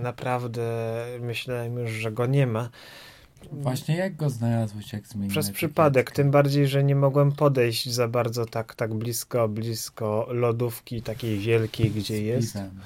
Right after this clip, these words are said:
Speaker 1: y,
Speaker 2: No.
Speaker 1: gdzie jest dużo różnych piw. Nie spodziewałem się go tam znaleźć.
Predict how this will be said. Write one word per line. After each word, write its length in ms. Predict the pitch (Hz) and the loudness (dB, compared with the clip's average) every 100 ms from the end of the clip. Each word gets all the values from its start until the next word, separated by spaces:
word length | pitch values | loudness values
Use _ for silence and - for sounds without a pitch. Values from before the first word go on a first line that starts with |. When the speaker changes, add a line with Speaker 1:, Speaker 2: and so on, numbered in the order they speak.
| - - - | -20 -20 -10
Speaker 1:
y, 40 | 135 113 101 123 127 | -4 -4 -2 -4 -4
Speaker 2:
No. 60 | 123 | -4
Speaker 1:
gdzie 180 | 113 | -2
jest 200 | 117 113 | -2 -2
dużo 260 | 117 117 117 | -2 -2 -2
różnych 400 | 117 110 113 110 | -2 -2 -2 -4
piw. 280 | - 156 - - - - - _ _ _ - - - - - _ - - 147 | -2 -2 -2 -18 -20 -20 -20 _ _ _ -20 -20 -16 -16 -16 _ -20 -6 -2
Nie 80 | |
spodziewałem 480 | 143 - 160 175 170 | -2 0 0 2 2
się 120 | 139 | 0
go 120 | 117 113 | -2 0
tam 180 | 107 | -2
znaleźć. 580 | 104 107 101 107 - - | -2 -2 -2 -4 -6 -8